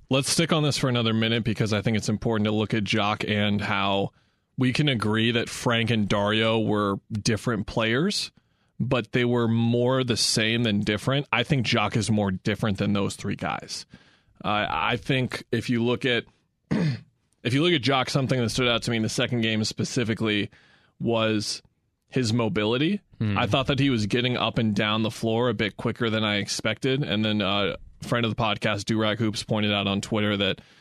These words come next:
Speaker 1: like, the second jump is pretty good, like, things like that. Like, he's a little bit more of a leaper than you would expect. And, and just things like that, I think as an athlete, he's, he's the best of the three. And especially with the shooting, they ran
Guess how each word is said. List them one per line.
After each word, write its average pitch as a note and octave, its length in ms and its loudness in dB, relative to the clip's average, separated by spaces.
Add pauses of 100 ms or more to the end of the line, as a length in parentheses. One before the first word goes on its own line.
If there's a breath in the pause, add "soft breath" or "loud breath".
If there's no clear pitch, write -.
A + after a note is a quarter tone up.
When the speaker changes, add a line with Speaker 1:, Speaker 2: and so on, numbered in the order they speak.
(160 loud breath)
Speaker 1:
like, - 120 -4
the B2+ 80 -4
second A#2 360 0
jump A2 300 0
is A2+ 120 -2
pretty A#2 260 -2
good, A2+ 280 0
like, G2 140 -4
things A2 220 -2
like G#2 120 -4
that. G#2+ 120 0
Like, G#2 160 -2
he's G#2 100 -4
a G#2 60 0
little G#2+ 180 0
bit G#2 160 0
more G#2 420 0 (300 soft breath)
of G#2 120 -2
a G#2+ 40 0
leaper G#2+ 400 -2
than A2 160 0
you A2 120 0
would A2 100 0
expect. A2+ 520 -2
And, G#2 200 -2
and A2+ 180 0
just C3 200 -2
things D3 220 0
like A#2+ 200 0
that, A2+ 240 2
I G#2+ 80 0
think A#2+ 260 -2
as G#2+ 160 0
an A2 140 -2
athlete, A2 580 -2 (380 loud breath)
he's, G#2+ 300 -2
he's G#2 300 0
the G#2+ 80 0
best G#2+ 360 -2
of G#2+ 120 -2
the G#2 100 -2
three. A2+ 480 0 (600 soft breath)
And A#2 120 2
especially D#3 560 2
with A#2 160 0
the G#2+ 100 0
shooting, A#2 580 0 (500)
they C3+ 160 0
ran C#3 500 0